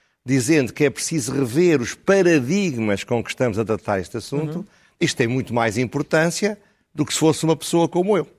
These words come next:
Speaker 1: Não apenas por ele ser Presidente da República.
Speaker 2: Sempre, sendo que o Presidente sempre foi bastante cauteloso nesta
Speaker 1: Exatamente,
Speaker 2: matéria.
Speaker 1: ele é, ele é, ele é, é cauteloso até porque é psicologicamente cauteloso.
Speaker 2: Hipocondríaco, como disse, sim.
Speaker 1: Ora bem, esta matriz de risco que esta senhora agora acabou por vir defender com unhas e dentes,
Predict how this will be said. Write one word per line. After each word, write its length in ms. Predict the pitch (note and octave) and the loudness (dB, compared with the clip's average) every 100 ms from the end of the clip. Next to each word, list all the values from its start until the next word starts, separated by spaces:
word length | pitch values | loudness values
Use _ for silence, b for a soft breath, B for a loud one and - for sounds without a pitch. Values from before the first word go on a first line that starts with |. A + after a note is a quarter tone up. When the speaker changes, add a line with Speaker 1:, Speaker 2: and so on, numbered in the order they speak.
| _ _ _ _ _ - | _ _ _ _ _ -6
Speaker 1:
Não 140 | B2+ | -4
apenas 320 | G2+ - A#2 G#2+ | -2 -2 -4 -2
por 120 | C#3+ | -4
ele 60 | B2 | -2
ser 160 | D#3 | -2
Presidente 240 | C#3+ C#3+ D3 | -2 -4 -4
da 60 | |
República. 500 | E3+ G3 D#3+ D#3 - | -4 -4 -6 -8 -2
Speaker 2:
Sempre, 260 | G#3+ G#3 - - | 0 0 -4 -4
sendo 220 | G#3+ G3 | -2 -2
que 60 | |
o 20 | F#3+ | -2
Presidente 240 | E3+ A3 | -2 0
sempre 160 | C4+ - | -2 -2
foi 80 | |
bastante 280 | E3 E3 F3 | -2 0 0
cauteloso 520 | F#3 D#3+ E3 E3 B2 | -2 -2 -2 -2 -2
nesta 200 | B2+ D#3 | -2 -2
Speaker 1:
Exatamente, 380 | G#3+ A3+ G3+ A3 | 0 0 0 2
Speaker 2:
matéria. 160 | F#3+ F#3+ | 2 2
Speaker 1:
ele 220 | E3+ F3+ | 2 2
é, 60 | G3 | 0
ele 120 | - - | -2 -2
é, 20 | |
ele 180 | D3 D#3+ | 0 2
é, 100 | D3 - - | 0 -2 -2
é 40 | |
cauteloso 360 | D3+ E3 E3+ F#3 | 0 0 2 2
até 180 | F#3+ F3+ | 2 0
porque 140 | - | 0
é 20 | |
psicologicamente 1400 | F3 - A#3 E3+ F3+ F#3+ E3 F3 E3 C#3 D#3+ F3 - F3+ - _ - | 0 0 0 0 4 4 2 0 0 2 2 0 -2 -4 -6 _ 0
cauteloso. 520 | F3+ F#3 E3 F3+ D#3 | 2 2 2 2 0
Speaker 2:
Hipocondríaco, 320 | C3+ B2+ A2 | -4 -6 -10
como 180 | C3 A#2+ | -12 -12
disse, 180 | G#2+ - - | -12 -14 -18
sim. 80 | - - | -8 -2
Speaker 1:
Ora 160 | G3+ | 0
bem, 140 | D3+ - - _ _ _ - | 0 -4 -14 _ _ _ -4
esta 240 | F4 G#3+ | 0 2
matriz 420 | E3+ D3+ A2+ G2+ | 2 2 0 -2
de 60 | G#2+ | -2
risco 380 | A#2 B2+ B2+ - | -2 -4 -4 -4
que 80 | A2 | -4
esta 200 | - A2 | -4 -6
senhora 360 | - A#2+ A#2 | -4 0 2
agora 320 | A2 A#2+ A#2 G2 | 2 4 2 0
acabou 360 | - G#2 G#2 | -4 -4 -4
por 100 | F2+ | -4
vir 160 | F2+ G#2+ | -4 -4
defender 500 | - A#2 G#2 B2+ A2 | -2 -2 2 2 2
com 180 | - B2 | 0 0
unhas 260 | C#3 A#2+ F#2+ | 2 2 0
e 100 | G#2 | 0
dentes, 380 | G#2+ C#3 E3 | -2 -2 -8